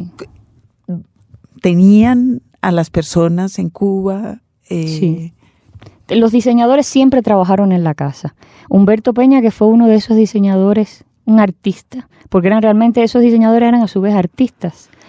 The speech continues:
Speaker 2: que trabajaban, eh, en la casa y para la casa. Se dedicaban a eso.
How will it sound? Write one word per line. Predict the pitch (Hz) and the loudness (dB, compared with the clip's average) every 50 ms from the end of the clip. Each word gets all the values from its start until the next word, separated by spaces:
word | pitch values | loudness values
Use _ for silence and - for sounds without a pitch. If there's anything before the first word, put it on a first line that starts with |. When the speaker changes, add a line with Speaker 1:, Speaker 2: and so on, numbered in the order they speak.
| - - - _ _ | -20 -20 -20 _ _
Speaker 2:
que | - 185 | -4 -2
trabajaban, | 170 185 175 170 170 170 175 185 196 214 214 202 185 185 - - | 0 0 0 0 0 0 0 0 0 0 0 -2 -2 -6 -6 -6
eh, | - 170 151 - | -6 -6 -6 -6
en | - 185 175 175 175 | -2 0 0 2 2
la | 170 160 | 0 0
casa | - 170 208 208 - 208 | -2 -4 -6 -4 -4 -6
y | 196 | -4
para | 175 - 175 170 165 | -4 -4 -4 -4 -4
la | 165 160 | -4 -6
casa. | - 196 208 214 - - 180 - _ _ _ _ _ - - - _ _ | -6 -6 -8 -8 -8 -12 -14 -14 _ _ _ _ _ -20 -20 -20 _ _
Se | - - 196 | -6 -2 2
dedicaban | 190 180 180 170 - 196 208 208 214 | 2 4 2 2 2 0 0 0 0
a | 233 | 0
eso. | 220 - | -2 -2